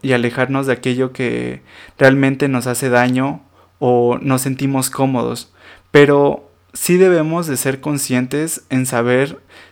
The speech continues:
si el malestar es externo realmente o es la actitud propia que nos hace sentir de esa forma. Cambiar frases como "No tenía que pasarme a mí",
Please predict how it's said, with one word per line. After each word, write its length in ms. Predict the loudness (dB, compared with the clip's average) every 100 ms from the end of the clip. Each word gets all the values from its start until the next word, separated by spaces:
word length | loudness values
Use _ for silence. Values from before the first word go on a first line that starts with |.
| -14
si 220 | -2 2
el 360 | 4 2 0 -2
malestar 800 | 2 2 2 -2 0 0 0 -4 _
es 440 | -2 -2 -2 -6 -6
externo 640 | -6 -6 0 2 2 0
realmente 800 | 0 0 0 -2 -2 -2 -2 -4 -10 _ _ _ _ _ _ _
o 520 | 4 6 6 6 2
es 160 | 0 0
la 80 | 0
actitud 400 | -2 -8 -6 -8 -4
propia 420 | -2 -2 -2 -4
que 100 | -2
nos 540 | -2 -2 -4 -6 -8 -6
hace 260 | -2 -2 -2
sentir 640 | -4 -4 -2 -2 -4 -12
de 220 | 2 4 4
esa 180 | 0
forma. 400 | -2 -2 -2 -6 -12 _ _ -20 -20 -20 _ 0
Cambiar 360 | 2 4 4 2
frases 640 | 0 -2 -2 -2 -4 -8 -14 _ -4
como 800 | 0 0 0 0 0 -2 -6 -12 _ _ _ _ -4
"No 180 | 0 2
tenía 320 | 2 0 -2
que 100 | -4
pasarme 400 | -8 -8 -6 -4
a 20 |
mí", 420 | 0 2 2 -2